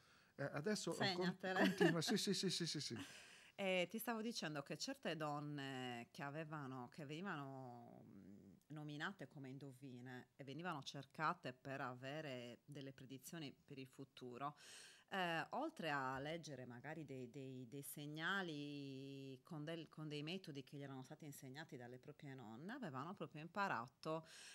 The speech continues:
Speaker 2: a, eh, conoscere le persone e a capire che magari la persona che aveva da-, che avevano davanti, a seconda, innanzitutto conoscevano la comunità molto di più.
Speaker 1: Certo.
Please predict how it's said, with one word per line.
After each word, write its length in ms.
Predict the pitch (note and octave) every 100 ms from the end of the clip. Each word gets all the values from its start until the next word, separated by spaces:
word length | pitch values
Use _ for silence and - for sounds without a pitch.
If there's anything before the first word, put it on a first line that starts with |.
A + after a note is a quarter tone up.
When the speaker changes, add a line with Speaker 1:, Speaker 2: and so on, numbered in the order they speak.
| -
Speaker 2:
a, 800 | - F3+ - - C#3 C#3 C#3 C#3 C3+
eh, 40 |
conoscere 580 | - G3 A3+ A#3+ F3+ D3
le 120 | C#3+
persone 880 | - C#3+ - - C3 B2+ C3 B2+ -
e 60 | -
a 80 | A3+
capire 400 | B3 B3+ F3+ C3
che 100 | E3
magari 320 | E3 E3 C3+
la 120 | B2+
persona 360 | D3 D3+ A#3+ G#3
che 120 | -
aveva 200 | D3 D3+
da-, 200 | C#3 B2
che 80 | -
avevano 300 | D3+ E3+ D#3+
davanti, 840 | C#3 C#3 C3+ B2+ A#2+ C3 - D3 C#3 - - - - E3
a 40 |
seconda, 920 | - D#3 - F#3 F#3 D3 C3+ C3 C3 -
innanzitutto 420 | B2 B2+ - F4+
conoscevano 480 | F3 D3 - D3 D3
la 120 | C3
comunità 640 | - C#3+ C#3+ C3+ - C3 B2+ _ -
molto 280 | D#3+ D#3+ D3
di 140 | C3+
più. 260 | - C#3 C3
Speaker 1:
Certo. 480 | B2+ A#2+ A2+ -